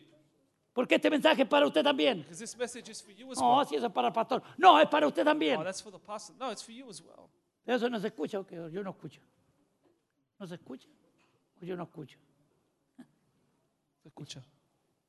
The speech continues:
Speaker 1: Pero tú,
Speaker 2: But you,
Speaker 1: sé sobrio en todo.
Speaker 2: be watchful in all things.
Speaker 1: Sé balanceado.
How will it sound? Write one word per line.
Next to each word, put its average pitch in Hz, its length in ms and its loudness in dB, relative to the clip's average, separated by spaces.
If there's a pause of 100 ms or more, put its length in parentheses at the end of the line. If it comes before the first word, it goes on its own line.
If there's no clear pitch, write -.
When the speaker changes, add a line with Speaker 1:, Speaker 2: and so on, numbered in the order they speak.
(2000)
Speaker 1:
Pero 339 280 10
tú, 381 360 6 (920)
Speaker 2:
But - 180 2
you, 214 260 8 (600)
Speaker 1:
sé - 260 6
sobrio 294 340 6
en 247 100 -4
todo. 247 340 4
Speaker 2:
be 196 140 2
watchful 226 540 4
in 180 120 -4
all 240 160 8
things. 269 420 -6
Speaker 1:
Sé - 320 6
balanceado. 302 880 6